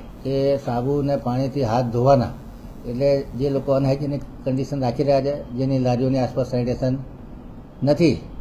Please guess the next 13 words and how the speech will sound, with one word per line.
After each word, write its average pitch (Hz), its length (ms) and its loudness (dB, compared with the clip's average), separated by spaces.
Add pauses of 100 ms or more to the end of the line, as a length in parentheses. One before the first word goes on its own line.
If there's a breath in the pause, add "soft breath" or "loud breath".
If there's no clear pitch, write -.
(180)
એવા 131 180 2
લોકો 127 260 2
પર 127 200 2
સ્ટ્રિક્ટ 147 320 -4
કાર્યવાહી 131 340 4
કરવાની 127 320 2
જરૂર 127 260 0
પડે 120 160 0
તો 139 120 0
બંધ 135 220 2
પણ 127 120 4
કરાવી 104 280 0
દેવાના. 98 300 0